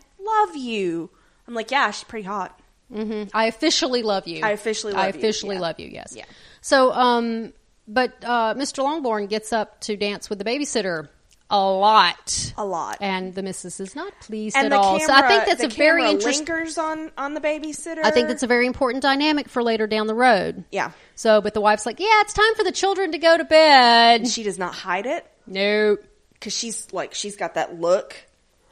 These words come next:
Speaker 1: when
Speaker 2: But
Speaker 1: she's sitting at the table.
Speaker 2: can she openly argue?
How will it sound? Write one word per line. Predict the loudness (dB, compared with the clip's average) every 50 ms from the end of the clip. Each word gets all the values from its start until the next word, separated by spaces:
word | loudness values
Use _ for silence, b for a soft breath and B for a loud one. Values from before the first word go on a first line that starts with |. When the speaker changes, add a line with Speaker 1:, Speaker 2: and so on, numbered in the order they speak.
| _ _ _
Speaker 1:
when | -6 -2
Speaker 2:
But | 2 2 4 4 4 4 2
Speaker 1:
she's | 0 -2
sitting | -4 -4
at | -6
the | -8
table. | -8 -6 -4 -4 -4 -4 -4 -4 -6 -6 -8
Speaker 2:
can | -10 -6 -4 -4 -2 -2 -2 -2
she | -4 -4 -4 -4 -4 -2 0
openly | 2 2 2 0 -2 -2 -2 -2 -2 -2 -2 -2 -2 -2 -2 -2 -2 0 0 0 0 -2 -4 -10 _ _ _ _ _ _ _ _ _ _ _ -4
argue? | -2 -2 -2 -2 -4 -4 -4 -4 -2 -2 -2 0 0 -2 -4 -6